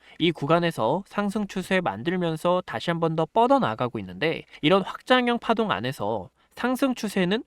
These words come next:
훼손되지 않았고 상단에 있는 저항을 먹으면서 추가적인 랠리가 나와줘야 되는 구간이기 때문에 저는 지금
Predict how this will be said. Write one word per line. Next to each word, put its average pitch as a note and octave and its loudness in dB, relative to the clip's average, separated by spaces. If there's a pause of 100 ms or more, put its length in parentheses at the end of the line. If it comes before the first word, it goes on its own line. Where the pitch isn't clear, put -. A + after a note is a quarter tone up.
훼손되지 G3+ 0
않았고 A2+ -6 (420)
상단에 A3+ 4
있는 G3 2
저항을 C#3+ 2
먹으면서 B2+ -2
추가적인 G#3+ 4
랠리가 C#3+ 4
나와줘야 G3 4
되는 F3 0
구간이기 A#2 -6
때문에 C3+ -4 (260)
저는 F3 2
지금 A#2 -6